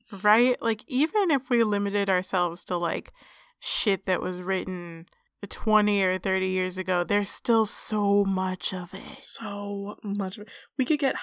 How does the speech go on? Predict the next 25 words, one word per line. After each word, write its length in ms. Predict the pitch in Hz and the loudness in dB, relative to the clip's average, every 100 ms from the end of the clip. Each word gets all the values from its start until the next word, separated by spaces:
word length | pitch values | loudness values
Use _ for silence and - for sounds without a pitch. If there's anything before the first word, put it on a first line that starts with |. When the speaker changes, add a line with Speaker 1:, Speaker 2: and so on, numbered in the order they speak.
| - | -2
Speaker 2:
hyper-specific, 1000 | 220 208 196 - 190 - 185 - - - - | -2 0 -2 -2 -4 -2 -4 -4 -6 -8 -6
and 140 | 202 | -6
there's 160 | 196 - | -4 -6
so 320 | - - - | -8 -10 -14
much 640 | 220 226 220 226 240 - - | -14 -14 -14 -14 -16 -16 -16
of 60 | |
it. 100 | - | -6
Speaker 1:
Mm-hmm, 400 | 202 190 202 202 240 - 202 | -4 -4 -4 -4 -6 -6 -4
Speaker 2:
It's 160 | 208 | -4
Speaker 1:
mm-hmm, 60 | 208 | -2
Speaker 2:
great. 200 | - - | -4 -4
Speaker 1:
mm-hmm. 200 | 196 208 220 - - - - _ _ _ | -8 -10 -12 -20 -20 -20 -20 _ _ _
Speaker 2:
Huh, 380 | 240 240 196 185 - | 6 8 6 6 8
but 260 | 285 247 - _ _ | 8 6 0 _ _
we're 120 | - - | -12 -6
cracking 320 | - 220 240 | 0 2 2
the 60 | 247 | 0
spine 800 | - - 208 190 185 185 190 208 - _ | 2 4 4 4 2 2 0 -2 -8 _
here 560 | _ 190 185 180 185 190 190 | _ -6 -2 0 0 -2 -6
on 320 | 165 - 196 | -6 -6 -6
fairies 560 | - - - - - - | -6 -4 -2 -2 -4 -6
and 420 | - 50 214 - _ - - _ _ 202 | -8 -8 -10 -14 _ -2 -2 _ _ -8
ready 300 | 180 185 185 | 0 2 2
for 260 | 170 165 | -4 -2
it. 140 | 165 | -4